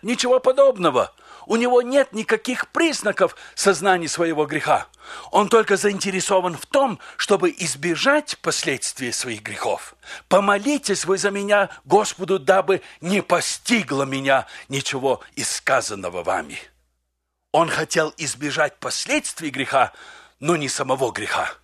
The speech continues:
Это, дорогие мои, не покаяние. О, насколько обманчива и негодна вера, которая выражается только устами, и насколько обесценена вера,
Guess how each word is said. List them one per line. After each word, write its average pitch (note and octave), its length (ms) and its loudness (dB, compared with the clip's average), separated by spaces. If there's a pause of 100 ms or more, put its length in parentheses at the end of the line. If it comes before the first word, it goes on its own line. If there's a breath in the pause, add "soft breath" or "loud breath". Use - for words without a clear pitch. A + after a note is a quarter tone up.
(560 soft breath)
Это, G3 260 2
дорогие D3 380 0
мои, C3+ 280 -4 (420 soft breath)
не D#3+ 200 -2
покаяние. A2 720 -6 (320 soft breath)
О, F#3+ 260 0
насколько F3+ 520 -2
обманчива E3 1000 0 (320 loud breath)
и F3+ 140 -4
негодна D#3 840 0 (100)
вера, F3+ 540 2 (220 loud breath)
которая D#3 480 0 (140 soft breath)
выражается C#3+ 680 0
только E3 380 -2
устами, B2+ 840 -2 (640 loud breath)
и D3+ 100 -2
насколько E3 600 -2 (380 soft breath)
обесценена E3 1120 0
вера, C3 460 0